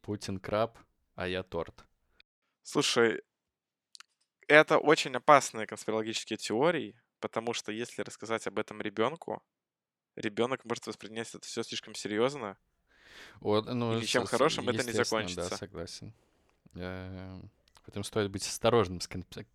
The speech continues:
Speaker 1: с конспирологическими теориями и обсуждать их только в специальных конспирологических кружках при вашем, э, при вашей поликлинике. <laughs> Эм, ты, кстати, любил передачи по Рен-тв?
Speaker 2: С Дружко.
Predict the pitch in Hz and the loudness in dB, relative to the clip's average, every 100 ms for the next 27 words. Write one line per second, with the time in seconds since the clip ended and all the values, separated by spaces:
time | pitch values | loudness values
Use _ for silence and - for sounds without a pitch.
0 | - 98 - 107 98 - 104 - 104 101 | -10 -4 0 2 2 2 -2 0 0 2
1 | 101 101 - - 90 90 - 110 175 85 | 2 0 -6 -8 -8 -6 -2 0 0 -4
2 | 85 82 87 90 87 90 - 92 107 - | -8 -6 -4 -2 -2 -2 -2 4 4 4
3 | - 107 107 101 - - 98 98 - - | 0 0 0 -4 -8 -4 -2 0 -2 -6
4 | - 92 92 92 92 - - 95 - 98 | -6 -2 -2 -2 -4 -6 -6 -8 -6 -4
5 | - - - - _ - - - - - | -4 -4 -6 -8 _ -20 -16 -14 -14 -16
6 | - - 92 92 87 98 - 101 95 87 | -12 -4 2 2 6 4 6 2 2 0
7 | 87 87 87 85 - 95 92 - - 92 | 0 0 0 -2 -2 2 2 0 -2 -2
8 | 90 95 85 - - - - - 170 - | -2 -4 -4 -6 -8 -10 -10 6 6 8
9 | 175 - - - - - - - - 110 | 6 4 -20 -20 -10 -8 -6 -8 -10 -14
10 | - - 90 87 85 82 85 - _ 87 | -8 0 2 2 0 -6 -10 -14 _ -18
11 | 87 107 - - - 123 120 123 113 113 | -16 -16 -16 -8 0 2 4 4 4 4
12 | 135 196 156 113 107 - - 98 95 90 | 4 4 6 10 10 8 0 0 0 -2
13 | 92 85 87 _ _ - - _ - 117 | -2 -2 -4 _ _ -20 -20 _ -8 0
14 | 120 127 - 131 131 180 | 4 4 4 8 8 8